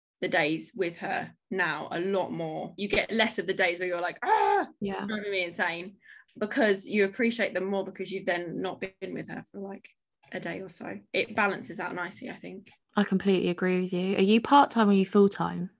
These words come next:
Speaker 1: I'm part-time at the moment.
Speaker 2: At the moment. Are you looking to go back full-time, or are you quite
Speaker 1: Um,
Speaker 2: happy
Speaker 1: I
Speaker 2: at the
Speaker 1: think
Speaker 2: moment?
Speaker 1: after the summer I will. My sister's just gone on adoption leave, so we're gonna have a, a nice summer.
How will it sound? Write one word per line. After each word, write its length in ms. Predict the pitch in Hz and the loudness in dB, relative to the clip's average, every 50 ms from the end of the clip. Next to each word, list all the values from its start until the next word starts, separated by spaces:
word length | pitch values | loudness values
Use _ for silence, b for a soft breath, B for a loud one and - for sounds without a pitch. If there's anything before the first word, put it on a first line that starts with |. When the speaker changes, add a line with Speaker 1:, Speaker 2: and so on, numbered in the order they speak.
| _ - | _ -18
Speaker 1:
I'm 60 | - - | -14 -6
part-time 480 | - 233 196 - - - 185 175 175 170 | -2 -2 -2 -2 -4 -6 -6 -6 -6 -8
at 40 | - | -10
the 40 | 180 | -12
moment. 420 | 180 175 180 185 190 190 185 - - _ _ _ _ _ - | -12 -12 -10 -10 -10 -12 -12 -16 -20 _ _ _ _ _ -6
Speaker 2:
At 80 | 190 165 | -4 -2
the 60 | 185 | 0
moment. 400 | 180 175 175 170 170 170 175 - - | 0 0 0 0 -2 -2 -4 -2 0
Are 40 | 190 | 2
you 320 | 175 185 190 190 190 190 - - | 6 8 8 8 8 6 6 6
looking 460 | 180 185 190 190 190 - - 185 185 | 8 8 8 8 8 6 6 6 6
to 120 | - 196 185 | 6 4 4
go 220 | - 180 180 180 | 4 6 4 6
back 260 | 180 185 170 - - | 6 4 2 2 2
full-time, 520 | - - 180 175 - 180 180 180 175 180 185 | 0 0 0 0 2 2 2 2 0 0 -2
or 40 | 180 | 0
are 40 | 175 | 0
you 120 | 170 170 | 0 0
quite 180 | 170 - 180 175 | 4 4 6 6
Speaker 1:
Um, 80 | - - | 6 4
Speaker 2:
happy 300 | - - - 170 165 160 | 2 0 -2 -4 -4 -2
Speaker 1:
I 40 | - | -4
Speaker 2:
at 60 | - | -6
the 60 | - - | -6 -4
Speaker 1:
think 300 | - 247 240 - 180 170 | 0 2 2 2 2 0
Speaker 2:
moment? 200 | 170 165 170 180 208 B B B B B B B _ _ _ _ - | -2 -4 -6 -8 -10 B B B B B B B _ _ _ _ 0
Speaker 1:
after 340 | 214 214 208 214 - - 214 | 0 0 0 -2 -4 -6 -4
the 140 | - 208 | -4 -4
summer 420 | 202 - - - 208 196 185 185 175 | -4 -4 -4 -2 -2 -2 0 -2 -2
I 280 | 180 - - 185 185 | -4 -4 -4 -4 -4
will. 260 | 180 180 170 170 170 170 | -2 -2 -2 0 0 -2
My 160 | 185 185 196 | -2 -4 -4
sister's 600 | 202 - - 208 208 - - - - 180 170 - | -4 -2 -2 -2 -2 -2 -4 -8 -8 -10 -8 -8
just 200 | - - - - | -8 -8 -8 -6
gone 120 | - 170 175 | -6 -6 -6
on 80 | 180 | -6
adoption 640 | 175 165 - 196 - - - - - 185 180 180 180 | -8 -6 -4 -4 -6 -4 -4 -6 -6 -6 -6 -6 -6
leave, 300 | 175 160 156 151 151 - - | -4 -4 -6 -6 -8 -8 -8
so 240 | - - 170 170 170 | -6 -4 -4 -4 -4
we're 80 | 185 | -4
gonna 200 | 180 175 170 180 | -4 -4 -4 -4
have 300 | 202 208 185 185 180 175 | -6 -6 -6 -6 -4 -4
a, 340 | 170 160 156 156 175 - - - _ _ _ _ - | -4 -2 -2 -2 -4 -6 -12 -18 _ _ _ _ -10
a 60 | 170 | -6
nice 340 | 180 202 208 208 202 - - | -4 -2 -2 -2 -2 -6 -8
summer. 460 | - - 180 170 165 165 165 - - | -10 -8 -8 -6 -6 -6 -8 -10 -12